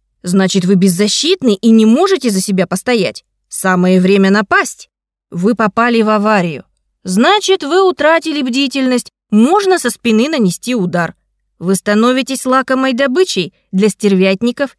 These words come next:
и хищников. Люди склонны винить жертву. Это такая самозащита. Если с кем-то случилось плохое, он сам в этом виноват.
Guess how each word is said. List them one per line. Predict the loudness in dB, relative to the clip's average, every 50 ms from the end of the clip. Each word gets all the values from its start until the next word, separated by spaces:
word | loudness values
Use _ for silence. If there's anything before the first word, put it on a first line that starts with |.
| _ _ _
и | -12 -12
хищников. | -2 -2 -2 -2 0 -2 -4 -4 -4 -8 -14 -14 _ _ _ _ _ _ _ _ _ _ _ _ _
Люди | 0 0 2 4 2 2 2 0 -4
склонны | -6 -6 -4 -4 -2 -2 0 -2 -2 -2 -4 -4 -4 -2
винить | -2 -2 0 2 2 2 2 0 -2 -4
жертву. | -6 -4 0 0 0 0 0 -2 -6 -10 -14 -14 -16 -18 _ _ _ _ _ _
Это | -4 -2 -2 -2
такая | -2 -4 -4 -2 -2 0 0 0
самозащита. | -2 -2 -2 -2 -2 -2 -2 -4 -4 -6 -4 -4 -4 -4 -6 -10 -16 -18 _ _ _ _ _ _
Если | -6 -4 -4 -4 -2 -2 -4
с | -4 -2
кем-то | -4 -4 -2 -2 -4
случилось | -2 -2 -2 -2 -2 -2 -2 -2 -2 -2 -4
плохое, | -4 -2 -2 -2 -2 -4 -4 -2 0 0 0 0 0
он | 0 2 0 2
сам | 0 0 -2 2 2 2 2 2
в | 0
этом | -2 0 0 0 2
виноват. | 2 2 0 0 -2 -6 -10 -14 -14